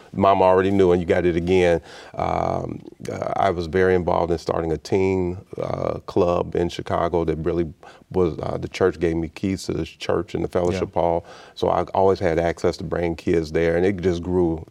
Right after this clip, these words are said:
Speaker 1: 'cause parents were looking for a safe place for their, their young people. And my mother said something to me, "You will always be engaged in the communities that you live because this is where you live."
Speaker 2: Right.
Speaker 1: And, and so,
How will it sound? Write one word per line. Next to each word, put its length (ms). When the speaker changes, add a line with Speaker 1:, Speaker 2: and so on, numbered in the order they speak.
Speaker 1:
'cause 160
parents 340
were 60
looking 200
for 140
a 40
safe 300
place 280
for 120
their, 240
their 100
young 220
people. 440
And 100
my 60
mother 260
said 260
something 300
to 60
me, 120
"You 160
will 80
always 300
be 140
engaged 360
in 60
the 80
communities 580
that 220
you 80
live 400
because 320
this 160
is 120
where 120
you 120
live." 380
Speaker 2:
Right. 100
Speaker 1:
And, 380
and 260
so, 380